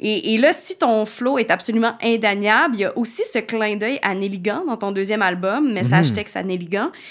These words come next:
Speaker 1: Et, et donc, la transmission nous semble intrinsèquement liée à ton parcours artistique, tant d'un point de vue musical que littéraire.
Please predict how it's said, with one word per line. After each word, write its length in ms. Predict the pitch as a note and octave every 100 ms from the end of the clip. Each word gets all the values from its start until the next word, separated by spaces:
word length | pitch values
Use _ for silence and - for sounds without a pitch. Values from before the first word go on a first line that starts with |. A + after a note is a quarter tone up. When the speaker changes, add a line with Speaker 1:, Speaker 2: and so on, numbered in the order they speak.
| - - -
Speaker 1:
Et, 300 | A3 G#3+ A3
et 20 |
donc, 240 | A3 D4
la 100 | C4
transmission 720 | G3+ A3 G#3+ A#3+ A#3 - C#4 D#4+
nous 120 | A#3
semble 420 | A#3 B3 C#4 - -
intrinsèquement 1000 | A3+ A3+ - B3 - A#3 A3+ A#3 B3 C#4
liée 340 | A#3 A3+ A#3
à 80 | C4+
ton 160 | G3+ F#3+
parcours 380 | G3 - A#3+ A#3
artistique, 560 | F3+ - - C4+ C4+
tant 160 | A#3 A3+
d'un 140 | G3+
point 180 | G3 G3
de 80 | F#3+
vue 280 | F#3 A3+ A#3
musical 680 | G#3+ F3+ F3+ F#3+ F#3 G3+ G3+
que 80 |
littéraire. 640 | F#3+ - F#3+ F3 F#3+ A3+